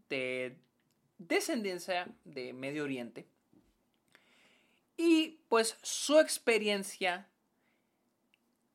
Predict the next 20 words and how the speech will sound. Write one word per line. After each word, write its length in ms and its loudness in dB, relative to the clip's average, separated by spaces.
a 160 2
través 340 2
de 120 -2
la 240 0
islamofobia 1300 -2
en 160 -6
el 120 2
Reino 340 0
Unido, 460 -8
en 120 -10
Inglaterra. 520 -4
Eh, 460 -10
no 260 6
voy 100 8
a 40 8
entrar 240 6
a 120 6
más 260 2
detalles. 800 -8
Eh, 560 -20